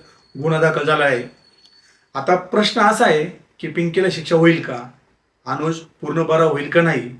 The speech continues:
आणि या सगळ्यातून महत्त्वाची गोष्ट की आपण काय शिकतो, एका बाजूला मेरठची मुस्कान, दुसऱ्या बाजूला औरयाची प्रगती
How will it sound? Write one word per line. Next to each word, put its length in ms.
आणि 200
या 100
सगळ्यातून 720
महत्त्वाची 320
गोष्ट 240
की 280
आपण 240
काय 140
शिकतो, 440
एका 280
बाजूला 520
मेरठची 380
मुस्कान, 540
दुसऱ्या 380
बाजूला 580
औरयाची 520
प्रगती 680